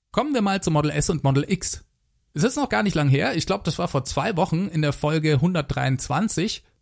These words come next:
Da hab ich euch von einem Upgrade der Ladegeschwindigkeit bei Model S und Model X erzählt. Die tauchten in den Release Notes eines Software-Updates auf,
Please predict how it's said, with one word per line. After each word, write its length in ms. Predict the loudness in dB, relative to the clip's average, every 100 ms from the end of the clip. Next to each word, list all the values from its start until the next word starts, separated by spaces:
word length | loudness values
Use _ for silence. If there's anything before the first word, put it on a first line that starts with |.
| _ _ _
Da 80 | 2
hab 80 | 2
ich 140 | 4
euch 120 | 2
von 140 | 2 0
einem 160 | 0
Upgrade 600 | 0 -2 0 0 0 -2 -2
der 140 | 0
Ladegeschwindigkeit 1000 | 0 0 -2 0 0 2 2 2 2 0
bei 100 | 2
Model 200 | 4 4
S 220 | 2 2
und 60 | 2
Model 220 | 2 2
X 180 | -2 -2
erzählt. 540 | -2 0 2 2 -2 -8 _ _ _ _ -8
Die 80 | -2
tauchten 320 | 0 0 2
in 120 | 2
den 160 | 4 6
Release 420 | 6 4 2 2
Notes 260 | 2 0 0
eines 260 | 0 0
Software-Updates 760 | 0 0 -2 -2 -2 -2 0 0
auf, 340 | 0 0 -2